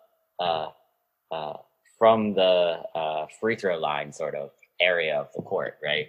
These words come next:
Um, so, like, he, he does have at least some flexibility. He's, he's, he's changed it. And then with, um, Minnesota, I remember seeing him do some cool stuff with Cat, where, like, um, you know, like, he did a lot of, there was, like, a lot of pick and pop stuff,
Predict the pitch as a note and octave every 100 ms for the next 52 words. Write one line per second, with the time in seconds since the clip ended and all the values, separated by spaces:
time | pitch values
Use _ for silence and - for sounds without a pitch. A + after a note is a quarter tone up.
0 | - E2+ D#2 D2+ D2 - A2 G2 F#2+ -
1 | F3+ D3+ - D3+ D3+ A3 E3 B2+ C#3+ C#3
2 | A#2+ A2+ G#2+ G#2 F#2 F#2+ F2+ F2+ F#2 -
3 | _ F2+ - _ - - G#2 G2 F#2+ D#3
4 | F#3 G#3 G#3 - _ _ E3+ F3 - C#3+
5 | C#3+ C3+ B2+ B2+ - - _ _ _ -
6 | G3 G3 F#3+ F#3 D#3+ F3+ G3 A3+ - G3+
7 | F#3+ F3 D#3 D3 D3+ D3 B2 D3 C#3+ -
8 | B2+ A#2 A2 - A2 A#2 - - B2 A2
9 | G#2+ G#2 G2+ F#2+ - _ _ G#2+ G2 F#2
10 | F2+ F2+ - _ _ _ - D3 C#3+ C#3
11 | B2+ - C3+ B2+ B2 G#2+ - - A2+ G#2+
12 | G2+ G2+ - A2+ - F2+ C3+ C#3 - -
13 | C3+ B2+ B2+ B2